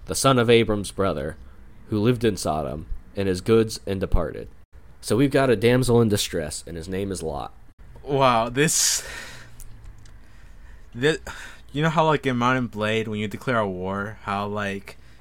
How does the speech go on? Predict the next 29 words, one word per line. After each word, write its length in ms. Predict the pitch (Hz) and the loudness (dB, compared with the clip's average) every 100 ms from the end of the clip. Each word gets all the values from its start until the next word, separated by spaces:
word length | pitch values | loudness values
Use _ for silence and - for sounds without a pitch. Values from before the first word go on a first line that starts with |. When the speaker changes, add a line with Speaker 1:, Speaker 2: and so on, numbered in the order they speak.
| - 110 | -18 -8
Speaker 2:
the, 440 | 101 95 92 85 - - - 87 | -4 -4 -4 -8 -16 -20 -20 -18
the 360 | 98 101 98 | -10 -6 -6
chat 420 | 95 - 98 101 | -6 -4 -4 -4
bubble 240 | 110 101 107 | -6 -6 -6
turns 400 | - 107 101 107 | -6 -6 -6 -8
into 220 | 98 110 | -8 -6
a 60 | 95 | -6
mess 640 | 92 95 95 104 - - - | -6 -4 -4 -4 -6 -8 -10
of 240 | 107 101 - | -10 -10 -10
different 400 | 107 - 104 101 | -12 -6 -6 -6
kings 600 | - 98 95 101 - - - | -6 -6 -6 -8 -10 -10 -14
declaring 340 | 95 110 98 | -8 -6 -4
war 200 | 95 98 | -6 -6
on 100 | 104 | -6
each 160 | 107 117 | -6 -8
other? 300 | 110 110 - - - - - - 107 | -8 -8 -10 -20 -20 -18 -18 -16 -6
This 320 | 113 139 147 | -2 -2 0
reads 220 | 147 - | -4 -4
worse 300 | 117 120 - | -4 -4 -4
than 240 | 110 98 | -6 -4
that. 340 | 95 95 90 - - - - - - | 0 -2 -2 -10 -16 -20 -20 -20 -4
Speaker 1:
<laughs> 260 | - - 160 - 139 - - - - - - - | 0 2 0 -2 -6 -10 -12 -16 -18 -18 -18 -8
Yeah. 480 | 92 92 92 92 95 - - - | 0 2 4 2 -2 -10 -20 -12
Speaker 2:
Also, 160 | 123 131 | -8 -4
I'm 60 | |
getting 240 | 123 123 104 | -2 -2 -4
flashbacks 840 | - 117 110 - - 104 98 - | -4 -2 -2 -4 -6 -6 -6 -8
to 160 | 107 104 | -6 -6
a 200 | 101 | -6